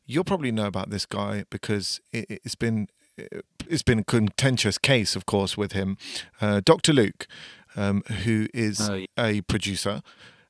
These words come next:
Speaker 2: Mm.
Speaker 1: And there's quite a contentious case with him and Kesha. Um, but
Speaker 2: Mm.
Speaker 1: anyway, um, it, not speaking about that, but speaking about Doctor Luke. Doctor Luke, um,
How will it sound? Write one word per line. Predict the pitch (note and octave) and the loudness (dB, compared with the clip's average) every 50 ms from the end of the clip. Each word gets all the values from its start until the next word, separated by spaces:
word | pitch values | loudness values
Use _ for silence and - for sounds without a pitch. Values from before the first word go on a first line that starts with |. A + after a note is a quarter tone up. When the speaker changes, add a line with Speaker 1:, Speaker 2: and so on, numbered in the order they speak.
| _ - | _ -6
Speaker 2:
Mm. | G2 F#2+ F2+ F2 | -6 -4 -2 0
Speaker 1:
And | E3 E3+ F3 | 2 4 6
there's | G3+ F#3+ - | 4 4 4
quite | - C4 C4 A3+ | 4 4 4 2
a | - | 2
contentious | - F3 D#3 E3+ E3 C#3+ - A#2+ G2+ | -2 0 0 2 2 2 0 -2 -2
case | - - B2 A2+ G#2 - - | -2 0 0 0 0 0 0
with | A2 A2+ G#2 - | 0 0 0 -2
him | - G#2 A2+ G#2 | -2 -2 -2 0
and | G#2 G#2 G2+ - | -2 -2 -4 -4
Kesha. | - B2 A#2 - - - F#2+ F#2+ G#2 A#2+ - - - - - - _ - | -4 -4 -2 -2 -2 -4 -4 -6 -8 -10 -12 -16 -20 -20 -20 -20 _ -6
Um, | A2 G#2 G2+ G2+ G2 G2 F#2 - - - | -4 -4 -2 -2 -4 -6 -8 -12 -6 -2
but | - C3 A#2+ A#2+ - | -2 0 0 -2 -6
Speaker 2:
Mm. | - F#2 F2 E2 E2 | -8 -8 -4 -2 0
Speaker 1:
anyway, | E3 D#3 A#2+ G#2 G2+ F#2 F2+ - - - - - - - - _ | 0 2 2 0 -2 -4 -8 -10 -12 -10 -10 -10 -12 -14 -8 _
um, | - A#2+ A#2 A2+ A2+ - - - - - - | 0 2 2 0 -2 -6 -10 -20 -18 -12 -10
it, | - - - - - A#2+ _ _ _ _ _ _ _ _ _ _ - | -10 -10 -10 -12 -16 -16 _ _ _ _ _ _ _ _ _ _ -4
not | E3 D#3+ C#3+ C3+ C3 D3 F#3 F3 - | 0 2 4 6 6 6 4 4 2
speaking | - - A#2+ - - G#2 | -2 -4 -4 -4 -4 -6
about | G2 E2+ G2 G2 G2 | -6 -6 -6 -6 -6
that, | - A2+ A#2+ - - | -6 -6 -6 -6 -4
but | A2+ A2+ - | -4 -4 -4
speaking | - - - C#3 B2+ - A#2+ | -4 -4 -2 -2 -2 0 0
about | A2+ G#2 G2+ A2+ | 0 0 -2 -2
Doctor | G#2+ A#2+ A2 - - A2+ | -2 -4 -4 -4 -4 -2
Luke. | G#2 G2+ G2+ - - - | -2 -2 -4 -6 -2 2
Doctor | - E3+ G#3 - - F3 | 4 4 4 4 2 2
Luke, | D3+ C3+ B2+ B2 - - - - - _ _ _ - | 2 2 2 2 0 -4 -8 -10 -10 _ _ _ -4
um, | A#2+ A2 G#2+ G#2 G2+ G2+ | -2 -2 -2 -2 -4 -4